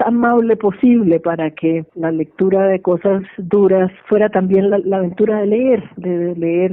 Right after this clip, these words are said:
el mito, de leer la leyenda, de leer historias personales de, del, eh, amor entre, entre los personajes de la novela. Y bueno, sí fue como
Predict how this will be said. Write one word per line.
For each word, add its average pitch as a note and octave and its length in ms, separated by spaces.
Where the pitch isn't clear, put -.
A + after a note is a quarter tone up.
el G3 140
mito, A3 400
de F3+ 100
leer E3+ 300
la F#3+ 140
leyenda, F#3 640
de E3+ 140
leer E3+ 500
historias F#3+ 560
personales F3+ 760
de, E3 440
del, D#3+ 460
eh, D#3 240
amor F3 360
entre, E3+ 600
entre E3+ 280
los D#3 340
personajes E3 500
de E3+ 100
la D#3+ 120
novela. F#3+ 580
Y F3 400
bueno, F#3+ 340
sí F#3 80
fue G3+ 500
como G3 220